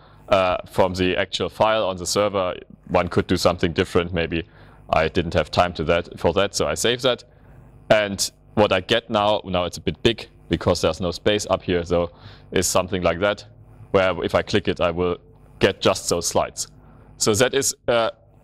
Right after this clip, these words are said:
nifty, uh, little thing one could, could like to have. So how do you do it?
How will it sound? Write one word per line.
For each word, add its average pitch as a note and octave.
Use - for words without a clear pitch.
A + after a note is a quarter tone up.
nifty, C#3
uh, A#2+
little A#2
thing D#3
one A#2+
could, -
could A#2+
like G#2
to G#2
have. D#3+
So -
how A#2
do A#2+
you G2+
do D3
it? C3